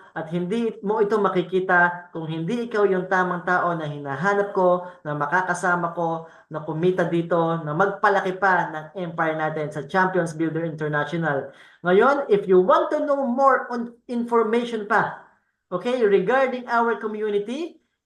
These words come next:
and our business kay Live Good, I'm inviting you to attend our daily, daily seminar, live webinar,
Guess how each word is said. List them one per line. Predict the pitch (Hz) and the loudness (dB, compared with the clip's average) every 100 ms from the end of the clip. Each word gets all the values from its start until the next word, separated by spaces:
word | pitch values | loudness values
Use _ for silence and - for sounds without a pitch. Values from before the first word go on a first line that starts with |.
| - | -6
and | 220 190 - | -6 -6 -4
our | 247 226 233 233 185 | 2 4 6 4 4
business | 170 226 226 226 180 - | 0 -4 -2 -2 -2 -2
kay | 190 190 | 0 2
Live | 226 185 | 0 -2
Good, | 185 233 208 160 - _ _ _ | -2 0 0 -4 -16 _ _ _
I'm | - 185 208 | -10 -6 -4
inviting | 180 147 208 214 220 214 | -4 2 2 2 -2 -2
you | 220 220 | -2 -2
to | 220 | -2
attend | 208 196 226 214 185 | -2 0 -2 -2 0
our | 208 208 202 208 196 185 - _ | 4 6 6 6 4 2 -8 _
daily, | 160 170 269 269 269 247 165 - _ _ _ _ _ _ _ _ _ _ _ | -8 -4 -2 -2 -4 -4 -4 -4 _ _ _ _ _ _ _ _ _ _ _
daily | 160 214 233 233 233 220 | -2 0 0 -4 -6 -6
seminar, | - 226 214 208 202 202 185 151 | -4 0 2 2 4 4 4 0
live | 180 208 185 147 | 2 2 2 -2
webinar, | 156 196 196 190 190 180 180 180 | 0 2 2 0 0 0 -2 -10